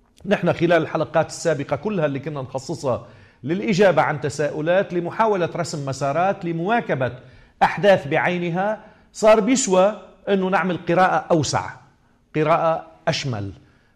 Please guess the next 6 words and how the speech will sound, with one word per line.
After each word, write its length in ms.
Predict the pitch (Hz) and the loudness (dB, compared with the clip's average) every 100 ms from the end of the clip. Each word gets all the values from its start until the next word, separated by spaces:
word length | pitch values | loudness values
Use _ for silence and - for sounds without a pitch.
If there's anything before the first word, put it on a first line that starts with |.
| _ | _
قراءة 840 | 156 165 180 - 170 175 180 - 147 | 0 4 4 4 2 2 -2 -4 -4
تطلع 480 | 180 - 208 185 160 | -2 -2 4 4 4
من 140 | 165 | 2
الحدث 460 | 151 - 170 147 147 | 0 0 0 0 -4
التفصيلي 680 | - 139 - - 196 202 | -6 -6 -6 -4 -2 0
لتحاول 640 | 185 147 - 185 185 208 | -2 -2 2 4 6 2